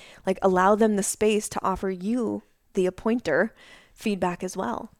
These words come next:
And so it's this open dialogue. And, um, we didn't really go over this, but if you feel like there is misconnection or miscommunication, even in this dialogue,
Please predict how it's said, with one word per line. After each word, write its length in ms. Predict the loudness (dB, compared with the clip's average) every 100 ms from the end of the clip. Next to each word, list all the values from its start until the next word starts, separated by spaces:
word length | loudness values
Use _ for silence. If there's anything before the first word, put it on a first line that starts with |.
| -20 -20 -20 -8
And 120 | -4
so 180 | 0 0
it's 120 | 0
this 200 | -4 -4 2
open 340 | 2 2 0
dialogue. 680 | 2 4 4 2 0 -4 -4 -6
And, 440 | -2 0 0 -4 -8
um, 400 | -4 -4 -4 -6 -12 -8
we 100 | 0
didn't 160 | 2 4
really 160 | 2 2
go 220 | 4 4
over 180 | 4 4
this, 320 | 4 2 -2 -2
but 300 | 0 0 -4 _ _ _ _ _ _ _ _ _ _ _ -20 -20 _ _ _ _ _ _ 4
if 260 | 6 6 0
you 220 | -2 -2
feel 380 | -4 0 2 2
like 280 | 2 0
there 320 | -2 0 0 0
is 360 | 0 0 0 -4
misconnection 1160 | -2 -2 -2 -6 -8 -10 -8 -8 -8 -8 -6 -6
or 120 | -4
miscommunication, 1080 | -2 -4 -4 -4 -4 -6 -6 -6 -4 -4 -4 -4
even 260 | -2 0 0
in 220 | 0 2
this 200 | 0 0
dialogue, 640 | -2 0 -2 -2 -6 -8